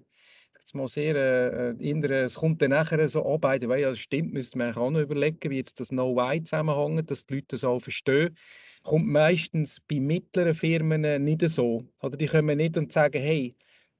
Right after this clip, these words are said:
äh, wir brauchen jetzt ein No-Why, oder? Und, äh, wir br-, müssen das eigentlich unseren Leuten mitgeben.» Es kommt bei den mittleren Firmen erst dann, wenn sie sich auseinandersetzen mit Strategiefragen, Positionierungsfragen. Sie merken vielleicht, ob sie kommen nicht mehr an die guten Leute her,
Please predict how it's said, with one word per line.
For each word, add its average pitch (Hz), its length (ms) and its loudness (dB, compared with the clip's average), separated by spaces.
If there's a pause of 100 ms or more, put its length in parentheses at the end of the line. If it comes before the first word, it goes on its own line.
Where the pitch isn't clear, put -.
(220)
äh, 135 300 4
wir 147 140 -2
brauchen 147 340 -2
jetzt 143 240 -4
ein 139 140 -6
No-Why, 135 640 2
oder? 123 320 -2
Und, 120 120 -2
äh, 127 100 2
wir 127 160 -2
br-, 135 140 -4
müssen 135 360 -2
das 123 120 -4
eigentlich 131 300 -2
unseren 131 160 -2
Leuten 139 300 -6
mitgeben.» 135 580 -2 (300)
Es - 80 -16
kommt 151 220 0
bei 147 80 0
den 135 380 4
mittleren 156 480 2
Firmen 175 480 0
erst 170 540 0
dann, 185 360 2
wenn 156 220 0
sie 156 140 -10
sich 143 140 -6
auseinandersetzen 151 920 -4
mit 139 160 -6
Strategiefragen, 185 1200 0
Positionierungsfragen. 165 1080 -2
Sie 131 160 -4
merken 139 400 4
vielleicht, 127 320 -8
ob 113 140 -10
sie - 100 -14
kommen 127 240 -8
nicht 131 120 -4
mehr 131 100 -6
an 113 60 -8
die 120 80 -14
guten 131 400 -4
Leute 165 300 -6
her, 165 320 -2